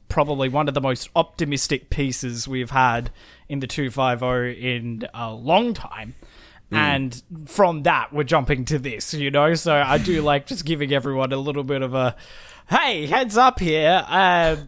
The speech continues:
Speaker 1: wee woo, wee woo. It gets a bit fucked." <laughs>
Speaker 2: Yeah, yeah. No, good warning. Um,
Speaker 1: <laughs>
Speaker 2: I mean, it's, it's, yeah,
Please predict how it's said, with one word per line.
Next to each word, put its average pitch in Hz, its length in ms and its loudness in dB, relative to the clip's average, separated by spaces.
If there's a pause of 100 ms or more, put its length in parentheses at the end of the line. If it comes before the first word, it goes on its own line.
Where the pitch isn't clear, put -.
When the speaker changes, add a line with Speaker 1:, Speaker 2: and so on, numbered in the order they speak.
(120)
Speaker 1:
wee 214 440 2
woo, 415 300 4
wee 480 180 4
woo. 403 300 4 (100)
It 175 140 -6
gets 254 220 2
a 370 40 0
bit 254 220 -2
fucked." 254 560 4 (400)
<laughs> - 400 -8
Speaker 2:
Yeah, 107 420 4
yeah. 98 280 4 (480)
No, 131 200 4 (140)
good 180 160 4
warning. 110 500 2 (100)
Um, 107 500 2 (340)
Speaker 1:
<laughs> - 320 -18
Speaker 2:
I 101 160 4
mean, 98 220 -2
it's, - 420 -4
it's, - 400 -8
yeah, - 120 -8